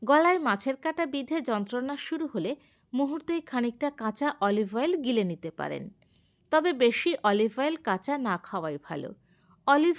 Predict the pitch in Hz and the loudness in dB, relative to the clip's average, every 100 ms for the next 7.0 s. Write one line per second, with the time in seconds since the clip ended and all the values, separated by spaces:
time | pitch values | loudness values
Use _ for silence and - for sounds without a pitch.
0 | - 320 339 - 247 254 285 302 302 262 | 2 2 2 0 0 0 -2 -6 -2 0
1 | 277 277 - 240 202 214 311 247 214 - | 0 -4 -4 -2 -2 -2 -4 -2 -2 -2
2 | 349 - 170 - 190 143 - _ _ _ | -6 -4 -6 -6 -8 -8 -12 _ _ _
3 | _ _ 294 320 294 - 240 262 269 262 | _ _ 2 2 0 -2 0 0 -2 0
4 | 208 196 233 220 262 285 294 311 381 202 | 0 0 -2 -4 -4 -4 -2 -2 -2 -4
5 | 175 180 165 160 - 156 - _ _ _ | -4 -8 -8 -12 -12 -12 -14 _ _ _
6 | - - - 320 320 285 208 165 - | -20 -20 10 10 12 6 8 6 2